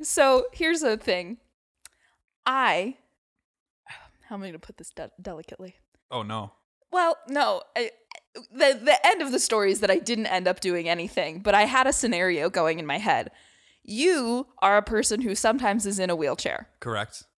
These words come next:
Speaker 1: I, on a dating app, saw a person who was in a wheelchair.
Speaker 2: Uh-huh.
Speaker 1: And I, I, in my head, I was trying to write the script of, like,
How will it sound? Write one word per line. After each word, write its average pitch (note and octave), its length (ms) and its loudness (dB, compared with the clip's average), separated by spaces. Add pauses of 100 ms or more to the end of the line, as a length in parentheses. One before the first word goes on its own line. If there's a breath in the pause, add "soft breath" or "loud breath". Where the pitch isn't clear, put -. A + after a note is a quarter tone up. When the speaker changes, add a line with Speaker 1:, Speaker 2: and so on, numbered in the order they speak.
(500)
Speaker 1:
I, A#3+ 320 4
on G#3+ 160 0
a G3+ 80 0
dating C4 400 2
app, F3+ 200 4
saw A#3 380 4
a G#3 60 4
person A#3 460 -4
who G3+ 120 -4
was F3 220 -4
in G3 180 -4
a F3+ 60 -4
wheelchair. B3+ 600 -2
Speaker 2:
Uh-huh. A#2 340 -4 (260 loud breath)
Speaker 1:
And C4 120 4
I, B3+ 240 4 (160)
I, B3 440 2
in C#4 180 -2
my B3+ 140 6
head, D4+ 260 2
I B3 100 6
was A3 200 2
trying C4 260 0
to G#3+ 100 2
write G#3+ 280 2
the B3 80 0
script B3 420 -2
of, G3 140 -2
like, E3 380 2